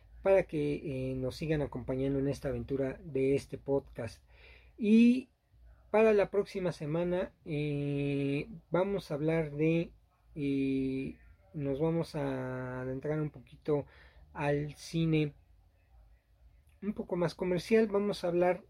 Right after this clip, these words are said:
acerca de las películas de,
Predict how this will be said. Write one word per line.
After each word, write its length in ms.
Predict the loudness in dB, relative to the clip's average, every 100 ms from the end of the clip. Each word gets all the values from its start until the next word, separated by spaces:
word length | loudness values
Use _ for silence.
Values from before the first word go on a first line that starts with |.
| _
acerca 680 | -8 -6 -6 -4 -6 -4 -4
de 140 | 0 0
las 220 | -2 -6
películas 760 | -10 -10 -8 -4 -2 -2 -6 _ -20 -20 _ _ _ _
de, 520 | -12 0 4 4 2